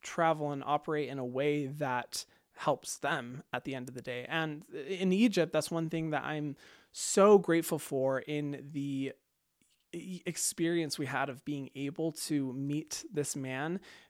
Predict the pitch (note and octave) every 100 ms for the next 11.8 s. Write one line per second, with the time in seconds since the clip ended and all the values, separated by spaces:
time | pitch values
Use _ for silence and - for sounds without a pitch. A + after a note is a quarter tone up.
0 | - D3+ D#3 D#3 D3+ - D#3+ - C#3 -
1 | E3 D#3+ D#3+ D3+ C#3 - D3 C3+ C3+ C#3+
2 | C3 C#3+ C#3+ D#3 C#3+ C3+ C3 - B2+ -
3 | B2+ - - D#3 D3+ D3+ - - - -
4 | C3 B2 - E3 D#3 C#3+ - C3 D3 C#3+
5 | C#3+ C3 C3 - F3+ - F3+ E3 D#3+ -
6 | C#3 C3+ - - E3 E3 D3+ - - C#3
7 | - D#3 D3 D#3+ D#3 E3 D#3 - D#3+ D#3
8 | D3+ - - - D3+ D3 C#3 C3 D3+ D3
9 | C#3+ B2 A#2+ F3 F3 F3 E3 E3 D#3+ C#3+
10 | C3 - E3 C#3+ C#3+ C#3+ D3+ D#3 C#3+ C#3
11 | C#3 C#3 - - - D#3 C#3